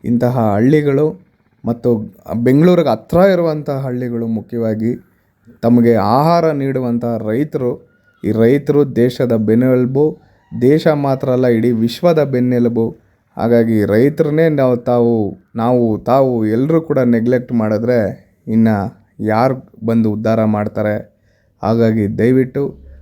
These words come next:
ರೈತರನ್ನು ಕಾಪಾಡಿ, ಪ್ರಕೃತಿಯನ್ನು ಉಳಿಸಿ, ನಾಡನ್ನು ರಕ್ಷಿಸಿ, ಅರಣ್ಯವನ್ನು ಬೆಳೆಸಿ ಅಂತ ಹೇಳ್ತಾ, ಮತ್ತೊಮ್ಮೆ ಮಗದೊಮ್ಮೆ ಕಟ್ಟ ಕಡೆಯದಾಗಿ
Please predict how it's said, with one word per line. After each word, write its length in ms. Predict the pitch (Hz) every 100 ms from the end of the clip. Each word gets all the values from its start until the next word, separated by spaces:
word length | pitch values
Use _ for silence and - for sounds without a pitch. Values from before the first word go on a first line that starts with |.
| - -
ರೈತರನ್ನು 600 | 110 117 123 117 110 98
ಕಾಪಾಡಿ, 840 | - 117 120 127 123 147 180 - _ _ -
ಪ್ರಕೃತಿಯನ್ನು 760 | 113 113 120 120 117 104 95 87
ಉಳಿಸಿ, 840 | 95 117 131 - 151 180 185 _ _ -
ನಾಡನ್ನು 560 | 107 107 110 107 98
ರಕ್ಷಿಸಿ, 760 | 92 104 - 131 131 139 151 185 -
ಅರಣ್ಯವನ್ನು 680 | 113 117 117 110 98 95 98
ಬೆಳೆಸಿ 640 | 101 110 131 127 123 104
ಅಂತ 220 | 98 90
ಹೇಳ್ತಾ, 680 | 123 123 123 139 135 131 98 - _ _ _ _ _
ಮತ್ತೊಮ್ಮೆ 680 | 120 127 151 147 143 135 - -
ಮಗದೊಮ್ಮೆ 800 | 202 117 120 117 113 110 - _
ಕಟ್ಟ 220 | 139 139
ಕಡೆಯದಾಗಿ 920 | 151 120 113 110 107 98 110 101 110